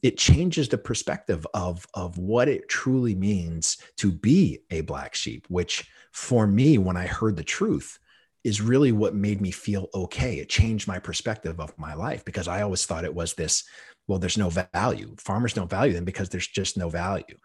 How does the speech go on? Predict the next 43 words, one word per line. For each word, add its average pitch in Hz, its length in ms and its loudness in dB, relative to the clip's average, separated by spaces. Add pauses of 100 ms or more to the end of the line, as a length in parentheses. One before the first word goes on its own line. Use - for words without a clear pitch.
(320)
And 101 120 2
the 95 40 0
truth 165 340 6
is 87 160 0
farmers 107 360 2
don't 90 200 -2
value 82 260 -4
black 110 320 2
sheep - 260 -4
like 87 160 -4
the 90 60 -4
rest 85 220 -4
of 82 60 -10
the 82 60 -10
flock - 400 -2
because 98 240 0
a 90 60 -2
black 95 260 -2
sheep's - 260 -2
wool 131 260 4
cannot 90 360 -6
be 82 80 -6
dyed. - 540 -4 (260)
So - 300 2
every 160 480 4
single 135 420 2
black 101 320 0
sheep 87 320 -4
is 98 140 -2
a 90 260 -4 (540)
unique 113 640 6 (400)
original. 95 680 0 (240)
It - 140 -2
cannot 143 440 4
be 127 100 6
made 120 220 6
into 95 120 0
something 101 320 -2
it - 100 -4
wasn't 95 260 -2
meant 92 180 -6
to 92 80 -8
be. 139 380 -2